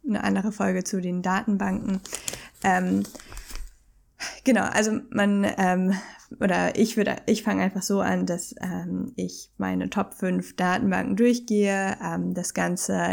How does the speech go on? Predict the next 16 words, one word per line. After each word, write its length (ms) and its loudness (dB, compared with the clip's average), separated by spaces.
in 180 0
einer 340 -2
riesengroßen 640 4
Excel-Tabelle 720 0
sammle, 460 -2
ähm, 340 4
und 220 2
dann 400 2
Lücken 440 2
noch 180 0
mal 180 2
nachgucke 880 -2
über 260 -2
Google. 460 0
Manchmal, 640 -2
ähm, 440 -2